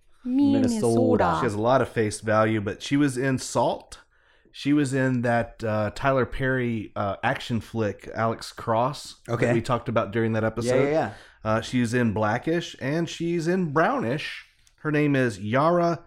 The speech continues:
Speaker 3: Shahidi.
Speaker 1: Yara Shahidi?
Speaker 3: Yara Shahidi.
Speaker 1: Very nice. Oh, there is a lot of
Speaker 2: Okay.
Speaker 1: face value there.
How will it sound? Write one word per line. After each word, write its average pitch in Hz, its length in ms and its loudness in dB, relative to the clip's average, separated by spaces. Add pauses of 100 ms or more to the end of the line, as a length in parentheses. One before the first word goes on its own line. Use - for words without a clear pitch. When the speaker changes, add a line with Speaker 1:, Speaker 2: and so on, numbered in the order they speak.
(140)
Speaker 3:
Shahidi. 139 800 -2 (180)
Speaker 1:
Yara 131 600 -2
Shahidi? 156 720 -10 (280)
Speaker 3:
Yara 107 400 -2
Shahidi. 110 720 -4 (420)
Speaker 1:
Very 113 260 -6
nice. 180 720 -8
Oh, 127 120 -4
there 139 180 0
is 151 240 0
a 110 60 -4
lot 101 260 2
of 320 160 2
Speaker 2:
Okay. 104 100 0
Speaker 1:
face - 120 -2
value 95 400 -2
there. 90 340 -8